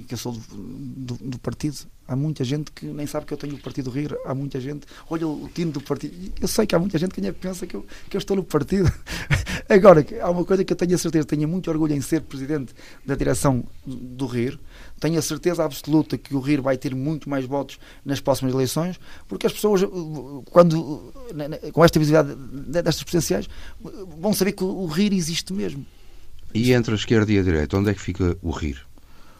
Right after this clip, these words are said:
Speaker 1: O, o RIR, i-, i-, isto é, há, há, há partes, eh, da direita, eu costumo dizer, eu, eu para marchar, eu, eu,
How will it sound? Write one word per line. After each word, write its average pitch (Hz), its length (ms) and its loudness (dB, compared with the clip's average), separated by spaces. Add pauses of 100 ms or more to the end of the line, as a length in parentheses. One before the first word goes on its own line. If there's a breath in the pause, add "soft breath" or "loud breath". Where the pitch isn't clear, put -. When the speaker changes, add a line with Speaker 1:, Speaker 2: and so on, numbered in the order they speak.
(220 soft breath)
Speaker 1:
O, 185 160 -8
o 175 100 -4
RIR, 143 340 -2 (140)
i-, 160 60 -2
i-, 165 220 -6
isto 175 200 2
é, 160 160 4
há, - 220 -2
há, 170 300 -2
há 175 60 4
partes, 185 380 4
eh, 147 80 -6
da 147 640 0
direita, 151 280 10 (560 loud breath)
eu 202 80 10
costumo 196 220 8
dizer, 170 320 12 (300 loud breath)
eu, 196 260 2 (320)
eu 254 100 6
para 185 140 4
marchar, 160 420 4 (240)
eu, 139 160 -2
eu, 143 300 -8